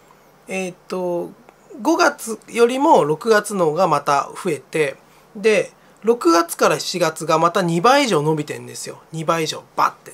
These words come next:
ね。ですから、あの、僕の最低収入の時と比べると、あの、先月ですね、七月の収入が約四十七倍になってるということで、あの、僕と、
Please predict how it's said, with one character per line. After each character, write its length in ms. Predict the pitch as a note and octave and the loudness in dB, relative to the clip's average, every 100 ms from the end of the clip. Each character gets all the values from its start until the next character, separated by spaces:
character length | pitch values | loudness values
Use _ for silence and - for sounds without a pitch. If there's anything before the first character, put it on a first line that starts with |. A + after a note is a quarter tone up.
| - | -16
ね。 120 | F3 _ _ - - - - - | -16 _ _ -20 -20 -20 -20 -8
で 120 | A3+ | -8
す 100 | - | -6
か 160 | - E3+ | -2 4
ら、 300 | F#3+ - - - - - - - | 4 2 -4 -20 -20 -20 -20 -8
あ 160 | E3+ | -6
の、 320 | D3 C#3+ C#3+ C#3+ | -4 -8 -10 -12
僕 280 | D3+ F#3 D4 | -12 -6 -2
の 360 | C#4+ - E3+ - _ _ _ _ _ | 4 4 4 0 _ _ _ _ _
最 400 | - - - C#4 | -10 -6 -2 -2
低 380 | C#4 - C#4+ C#4+ | -2 -2 0 2
収 360 | C#4 - C#4+ C4 | 2 2 2 2
入 240 | G#3 E3+ | 2 0
の 180 | D#3 D3 | 0 -4
時 260 | - F3 - | -6 -12 -12
と 140 | - | -12
比 80 | - D3 C#3 | -8 -8 -6
べ 100 | D3 | -8
る 120 | C#3+ | -8
と、 440 | - G3+ E3+ C3+ - _ _ _ _ - | -4 0 0 0 -10 _ _ _ _ -12
あ 120 | D3+ | -10
の、 200 | D3+ D3+ - - | -8 -12 -16 -18
先 280 | - - D4+ | -8 -2 0
月 240 | C4 F3+ D3 | 0 -2 -6
で 80 | |
す 160 | C3 - | -10 -8
ね、 160 | D#3 E3 | -8 -8
七 300 | - - A3+ | -12 -8 -2
月 280 | A3+ A3+ A#3 | -2 -2 2
の 340 | B3+ A#3 D3+ | 4 4 0
収 280 | - - F3 | -4 -6 -4
入 260 | E3+ E3 D#3+ | -2 -4 2
が 320 | F#3+ D#3+ C3+ - _ | 4 4 0 -8 _
約 260 | A3 A#3+ E3+ | -4 -4 0
四 240 | G3 A#3 | 2 4
十 140 | D3 C#3 | 0 -6
七 280 | C#3 E3 F#3 | -2 0 2
倍 200 | G3 F#3+ | 2 0
に 60 | |
な 100 | F3+ | -4
っ 40 | F3+ | -6
て 140 | D3+ | -6
る 100 | C#3 | -8
と 120 | C3 | -10
い 60 | - | -16
う 20 | |
こ 140 | - | -14
と 120 | C#3 C#3 | -14 -6
で、 280 | D#3+ C#3+ - - - - - - | -2 -2 -6 -20 -20 -20 -20 -16
あ 160 | - C#3+ | -10 -10
の、 100 | C#3+ | -10
僕 380 | C3 D3+ D3+ - | -12 -16 -16 -10
と、 220 | - C4 | -8 -8